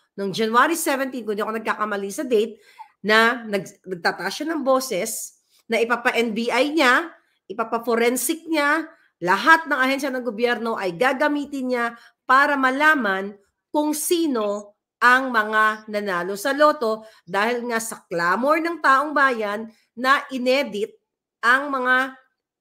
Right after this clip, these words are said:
pinakita na pictures ng P C S O, which is inamin naman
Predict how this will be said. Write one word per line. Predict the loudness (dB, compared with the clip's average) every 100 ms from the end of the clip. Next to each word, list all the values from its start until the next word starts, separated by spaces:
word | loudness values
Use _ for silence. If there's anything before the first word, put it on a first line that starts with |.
| _
pinakita | -6 -4 -4 -6 0 2
na | 2 0
pictures | -6 -12 -10 -6 -6 -6 -8 -10 _ _ -12
ng | -12 -10
P | -8
C | -8 -4 -4
S | -4
O, | -4 -4 -6 _ -8
which | -6 -6 -4
is | -2 -2 -4 -12 _ _ -8
inamin | -4 2 4 4 2 -2 -4 -6 -12 _
naman | -4 -2 2 0 0 -4